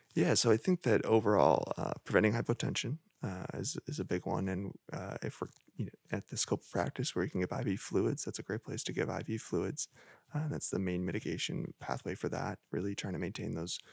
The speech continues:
maps, you know, anywhere above eighty, ninety, systolics above ninety definitely, uh, is an opportunity to, to prevent hypotension. As far as hypoxia, we really wanna prevent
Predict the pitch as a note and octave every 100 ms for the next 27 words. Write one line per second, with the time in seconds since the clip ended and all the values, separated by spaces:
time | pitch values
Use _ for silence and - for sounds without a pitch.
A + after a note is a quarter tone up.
0 | - - - - - _ _ _ _ _
1 | _ _ D3+ D#3 C#3+ - - - - C#3+
2 | A#2+ G2 A#2 A2+ G#2+ G#2+ - A2 G#2+ G#2
3 | G#2+ B2+ B2+ B2 B2 B2 - - - -
4 | - G#2+ G#2+ G2+ G#2+ - A2+ B2 A2+ G#2+
5 | - - - F#2+ G#2 A2 - A2+ G2 F#2
6 | F#2+ F#2+ - - - - F#2+ F#2 - -
7 | A2 G2+ - - - - - - - D#3+
8 | A2 A#2 A#2 - B2 - - - - _
9 | - - G3+ G3+ A#3 - - - - G3
10 | G3 - _ - B2 C#3 D3+ F3 E3+ C#3+
11 | C3+ B2 A2+